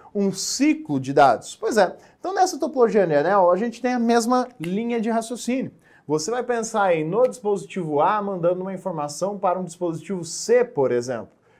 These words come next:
Então ele vai mandar a informação lá para o dispositivo C. "Ah, mas a informação vai para que sentido?" Bom, primeiro, a topologia de anel é uma topologia de anel inicialmente pensada de forma simples, depende da tecnologia do cabo, das conexões,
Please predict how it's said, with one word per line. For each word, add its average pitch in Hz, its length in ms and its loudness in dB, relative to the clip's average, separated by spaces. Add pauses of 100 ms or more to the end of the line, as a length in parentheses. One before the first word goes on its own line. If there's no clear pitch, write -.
Então 127 140 -4
ele 139 120 0
vai 143 180 0
mandar 160 280 4
a 139 60 10
informação 180 500 0
lá 254 260 2
para 254 220 0
o - 20 -8
dispositivo 214 540 -6
C. 147 280 -6 (680)
"Ah, 349 280 2
mas 254 220 0
a 269 60 2
informação 269 400 0
vai 269 120 2
para 254 140 -2
que 247 100 -12
sentido?" 190 400 0
Bom, - 360 -6
primeiro, 196 440 2
a 202 120 2
topologia 226 420 4
de 135 100 -2
anel 147 300 4
é 143 60 4
uma 156 120 -2
topologia 185 480 0
de 170 120 -4
anel 180 280 4
inicialmente 190 480 -2
pensada 196 460 2
de 190 80 -4
forma 214 240 0
simples, 135 540 -4
depende 143 340 -4
da 180 100 -2
tecnologia 180 520 -4
do 220 100 -4
cabo, 202 640 0
das 151 160 -2
conexões, 190 800 -4